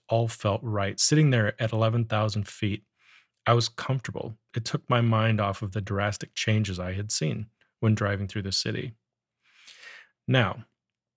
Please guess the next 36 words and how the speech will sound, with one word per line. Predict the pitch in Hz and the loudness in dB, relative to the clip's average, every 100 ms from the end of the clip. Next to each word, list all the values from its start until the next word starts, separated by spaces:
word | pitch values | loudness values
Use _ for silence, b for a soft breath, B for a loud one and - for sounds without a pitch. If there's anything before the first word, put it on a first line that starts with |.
| _ _ _ | _ _ _
would | 113 107 | 4 6
I | 98 | 6
ever | 104 113 | 4 4
want | 110 117 | 2 2
to | |
move | 117 113 | 2 4
back | 104 110 | 2 0
to | - | -4
Powell, | - 120 113 | 0 2 4
Wyoming | 113 123 135 | 4 2 0
and | 117 | 0
live | 117 | 0
there | 117 120 | 2 0
again? | 120 139 156 _ _ _ _ _ _ _ - | 0 -2 -4 _ _ _ _ _ _ _ -2
I | 202 | 0
doubt | 151 104 95 | 0 0 2
it. | 101 185 - _ _ _ _ _ | 2 0 -8 _ _ _ _ _
I | 151 | 6
mean, | 170 160 - - | 8 6 0 2
I | |
love | 123 120 131 | 4 4 4
the | 104 | 0
memories | 101 131 104 101 - | 2 0 0 -2 -2
that | 107 | -4
I | 95 | -4
have, | 90 120 127 110 | -2 0 2 0
and | 104 | -2
I'm | 101 | -2
glad | 104 101 | 0 2
I | 110 | 2
was | 104 | 2
there | 101 104 | 0 -2
for | - | -2
those | 101 101 | -2 0
seven | - 95 90 | -2 -2 -4
years, | 98 110 98 - | -2 -2 -2 -6